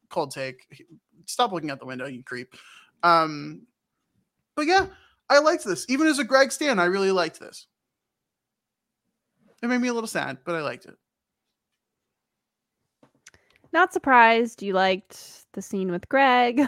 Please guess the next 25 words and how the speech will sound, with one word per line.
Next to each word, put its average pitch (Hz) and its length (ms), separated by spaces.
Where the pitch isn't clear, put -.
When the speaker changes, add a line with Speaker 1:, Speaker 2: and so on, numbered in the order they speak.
Speaker 2:
<laughs> - 120
Um, 202 560
Speaker 1:
Did 220 120
you 294 100
not 330 180
like 294 240
it, 330 100
Lindy? 359 200
Speaker 2:
I 622 260
liked 427 160
Rebecca. 247 880
Um, 220 680
it 269 140
just, - 300
it 277 140
just 320 220
reminded 226 460
me 214 220
of, 202 120
like, 185 380
Greg, 453 380
Greg 392 300
entered 269 280
this 269 180
situation 185 960